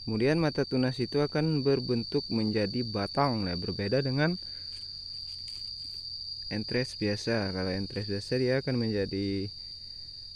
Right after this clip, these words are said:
dahan, kalau ini akan menja-, nantinya akan menjadi batang ya guys.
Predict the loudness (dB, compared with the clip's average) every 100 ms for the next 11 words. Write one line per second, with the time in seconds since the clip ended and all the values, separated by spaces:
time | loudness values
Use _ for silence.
0 | -14 -14 -14 -14 -14 -14 -12 -12 -2 2
1 | 4 4 2 2 0 0 -2 0 0 0
2 | 0 2 2 0 0 0 2 2 -2 -2
3 | -4 -2 -2 0 0 0 2 0 0 -2
4 | -2 -2 -4 -4 -4 -6 -8 -10 -12